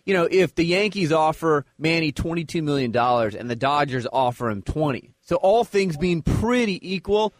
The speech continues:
I think he'd rather be in L A where the media scrutiny isn't nearly what it is in New York.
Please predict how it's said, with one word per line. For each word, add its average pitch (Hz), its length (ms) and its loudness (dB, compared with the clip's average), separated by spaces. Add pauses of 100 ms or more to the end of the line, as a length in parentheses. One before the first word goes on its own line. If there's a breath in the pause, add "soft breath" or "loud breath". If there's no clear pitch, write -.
(160 soft breath)
I 196 140 2
think 208 240 -4
he'd 196 180 -4
rather 190 280 2
be 170 300 -8
in 156 120 -2
L 151 260 2
A 165 160 4
where 156 200 2
the 143 120 0
media 165 360 0
scrutiny 175 560 -2
isn't 151 260 -2
nearly 170 460 2
what 151 220 2
it 143 100 -4
is 147 200 0
in 139 140 -2
New 131 60 -2
York. 139 540 0